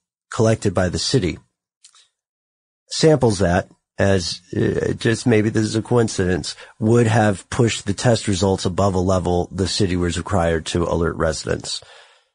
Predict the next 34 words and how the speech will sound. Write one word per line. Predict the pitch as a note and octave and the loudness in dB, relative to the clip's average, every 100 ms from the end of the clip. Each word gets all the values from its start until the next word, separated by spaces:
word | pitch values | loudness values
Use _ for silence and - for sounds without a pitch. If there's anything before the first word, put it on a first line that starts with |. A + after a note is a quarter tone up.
| _ | _
So, | - - D#3+ C3 F2 E2+ E2 _ _ _ _ _ _ _ _ _ _ _ _ _ _ | -8 0 2 4 4 0 -2 _ _ _ _ _ _ _ _ _ _ _ _ _ _
it | B2 G#2+ | 0 0
seems | - C#3+ C3+ C3+ - | 2 4 4 4 2
that, | G#2 F#2+ | 2 2
uh, | F2+ F2+ F2 - | 2 2 0 -2
it | F#2+ | -4
seems | - B2+ A2+ - | 0 2 2 2
that | G2+ F#2 - | 2 2 0
management | G2 G2 G#2 G2 - F#2 F2 | 0 2 2 0 -2 -4 -4
already | F2+ F2+ E2+ E2 D#2+ | -4 -2 -2 -4 -4
knew, | D#2 D#2 - - | -4 -4 -6 -8
for | - F2 | -6 -2
lack | E2+ E2+ - | 0 -2 -4
of | E2 | -6
a | |
better | D#2+ F2 D#2+ | -2 -2 -2
word, | D#2+ E2+ D2+ F#2 F2+ - - - - - | -2 -4 -4 -6 -10 -16 -18 -18 -20 -6
and | G#2+ | -4
cooperated | - D#3 D3 C#3 C3 A2+ G2+ F#2 | 0 2 2 4 2 2 2 2
with | G2+ - | 0 0
one | G#2 G2 | 0 2
another | F2+ E2+ D2+ D2+ F2+ - _ _ _ _ - | 2 2 0 -2 -2 -8 _ _ _ _ -6
to | - F2+ F2 F2 F2+ _ _ _ _ _ _ - | 0 2 2 -2 -6 _ _ _ _ _ _ -16
cover | - - B2+ | -2 0 2
this | A#2 G#2 - | 2 2 0
up | - - - _ _ - | -4 -8 -20 _ _ -2
or | G#2+ F#2 | 0 0
to | - | -2
delay | F#2 F#2+ G#2 A2 | -2 0 2 2
the | G2+ | 2
release | F#2 F2+ G2 F#2+ | 0 0 -2 -2
of | - F#2 D#2+ | -2 -4 -2
the | F2 | -2
news. | F2 F2 D#2 - - | 0 0 -2 -4 -8